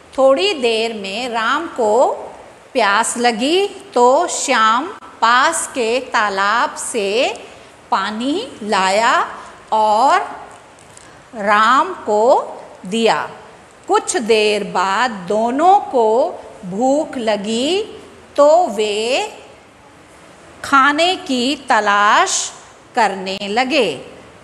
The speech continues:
कुछ दूरी पर उन्हें आम का पेड़ मिला। फिर दोनों ने आम खाकर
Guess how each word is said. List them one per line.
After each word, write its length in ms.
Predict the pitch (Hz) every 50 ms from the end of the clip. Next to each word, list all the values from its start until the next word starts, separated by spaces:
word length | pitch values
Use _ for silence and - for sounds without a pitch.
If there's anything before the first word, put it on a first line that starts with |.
| - -
कुछ 340 | 311 359 392 381 - - - 349 226
दूरी 500 | 180 226 247 254 254 269 320 349 370 381 - -
पर 380 | - 262 233 214 208 208 208 202 - - 240
उन्हें 680 | 240 226 220 220 240 240 247 262 294 339 392 415 - - - - - - - - -
आम 420 | 233 233 262 285 320 359 392 403 392 -
का 300 | - 262 233 214 208 208 190 - - - -
पेड़ 500 | 233 214 220 226 233 254 277 320 381 427 427 - - - - - - - - - - - - - - - - - - - - - -
मिला। 440 | 226 214 233 254 277 277 262 214 175 156 156 - - - - - - - - - - - - - - -
फिर 340 | 311 349 359 381 427 440 427 - - - 180 170
दोनों 460 | 190 226 247 262 277 330 381 403 381 330
ने 240 | 269 247 226 220 233 269 330 403 - - - - - - - -
आम 360 | 233 240 254 285 294 349 370 349 - -
खाकर 680 | - 247 208 196 190 190 - 247 247 262 294 359 466